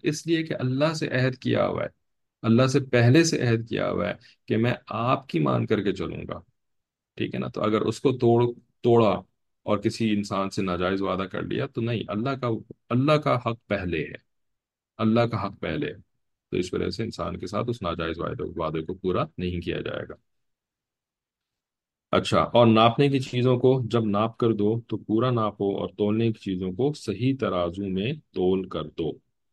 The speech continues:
ये fee nafsi ही भी अच्छी बात है, यानी in of itself ये अच्छी बात है कि भाई सही से नाप करके, अम, पूरा हक अदा करो। और अंजाम भी इसका अच्छा है,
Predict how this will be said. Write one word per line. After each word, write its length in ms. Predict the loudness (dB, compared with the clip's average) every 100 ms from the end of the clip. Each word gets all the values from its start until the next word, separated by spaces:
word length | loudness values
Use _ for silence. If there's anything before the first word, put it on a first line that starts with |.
| _ _ -2
ये 100 | -2
fee 200 | 2 0
nafsi 320 | 0 -4 -6
ही 180 | 0 2
भी 120 | 4
अच्छी 260 | 2 0 -2
बात 300 | 0 0 -2
है, 140 | -4
यानी 320 | -2 0 -2 -2 -2
in 80 |
of 180 | -2 -2
itself 520 | -6 -2 -2 -2 -2
ये 160 | 0 0
अच्छी 300 | -2 -6 -6
बात 280 | -2 -2 -2
है 80 | -6
कि 100 | -8
भाई 340 | -8 -8 -8 -10
सही 480 | -6 -2 0 0 -2
से 180 | -8 -8
नाप 260 | -6 -6 -6
करके, 340 | -10 -6 -6 -6 _ _ _ _
अम, 380 | -8 -6 -6 -10 -12 -14 -18 -20 _ _ _ _ _ _ _ _ _ _ _ _
पूरा 200 | -4 -2
हक 220 | -2 -4 -4
अदा 180 | -4 -2
करो। 320 | -4 -6 -8 _ _ _ _ _
और 160 | 2 2
अंजाम 600 | 4 4 4 6 6 6
भी 160 | 6 4
इसका 260 | 2 -6
अच्छा 300 | -8 -8 -14
है, 120 | -14